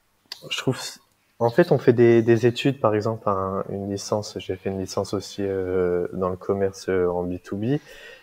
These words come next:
et je trouve qu'en fait, on va pas assez en profondeur sur, euh, les bases du commerce, par exemple, tout ce qui est prospection, euh, négociation, fidélisation, et ça, c'est des points qu'on apprend plus en, en entreprise, mais on va pas apprendre dans,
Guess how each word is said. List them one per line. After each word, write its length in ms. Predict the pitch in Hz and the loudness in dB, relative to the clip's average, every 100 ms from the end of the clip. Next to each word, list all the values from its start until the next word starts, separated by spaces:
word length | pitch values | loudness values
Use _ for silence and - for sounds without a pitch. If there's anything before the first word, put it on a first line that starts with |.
| _ - _ | _ -20 _
et 100 | 113 | -4
je 100 | 107 | -4
trouve 240 | - 170 170 | 0 0 2
qu'en 140 | 113 | 0
fait, 220 | - 160 120 | 4 2 4
on 60 | |
va 120 | 107 | 4
pas 260 | 101 143 143 | 4 6 4
assez 220 | 139 - | 4 2
en 80 | 117 | 2
profondeur 520 | - - - 117 160 | 2 -4 2 4 4
sur, 300 | - - 107 | 4 2 4
euh, 80 | 104 | 6
les 220 | 104 110 | 4 2
bases 400 | 107 123 139 123 | 4 4 6 4
du 160 | 110 113 | 0 -2
commerce, 400 | - 117 117 - | 2 2 2 2
par 160 | 98 | 2
exemple, 240 | 98 113 - | 2 0 -2
tout 80 | 120 | -6
ce 80 | - | 0
qui 80 | |
est 60 | 113 | 0
prospection, 880 | 113 - 110 - 110 - 127 123 123 _ _ _ - - 107 | 0 -4 -2 0 -2 -2 -4 -4 -4 _ _ _ -20 -6 0
euh, 240 | 101 101 | 2 2
négociation, 760 | 107 110 113 - 107 - 120 113 | 2 2 2 2 0 0 -4 -4
fidélisation, 880 | - 110 104 104 104 - - 156 - _ _ _ - | -4 -2 0 2 0 0 -2 -2 -4 _ _ _ -6
et 80 | 120 | -4
ça, 180 | - 139 | 0 0
c'est 140 | 110 | 0
des 120 | 107 | 0
points 260 | 104 139 139 | 0 2 2
qu'on 260 | - 104 | 2 0
apprend 420 | 101 98 - 117 110 | 4 2 2 0 0
plus 420 | - 143 147 - | -2 -4 0 4
en, 340 | 107 107 - - _ | 6 6 0 -8 _
en 160 | 113 113 | 0 2
entreprise, 760 | 113 - 113 - 165 175 - - _ - | 0 2 0 4 6 6 4 -4 _ -8
mais 200 | 113 110 | -2 2
on 100 | 110 | 4
va 140 | 107 | 2
pas 220 | 107 156 147 | 4 8 8
apprendre 500 | - - 139 131 123 | 6 0 2 2 0
dans, 880 | 117 113 110 110 107 107 107 107 | 2 2 2 2 2 2 0 -4